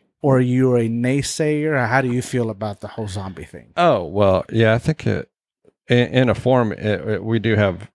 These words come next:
Speaker 2: zombies today, I would say. So you got pharmaceutical addiction,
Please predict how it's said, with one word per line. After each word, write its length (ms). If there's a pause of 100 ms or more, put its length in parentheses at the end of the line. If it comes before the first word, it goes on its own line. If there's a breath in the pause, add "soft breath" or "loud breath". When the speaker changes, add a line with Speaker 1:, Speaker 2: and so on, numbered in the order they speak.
Speaker 2:
zombies 500
today, 500
I 80
would 180
say. 300
So 180
you 160
got 220
pharmaceutical 880
addiction, 640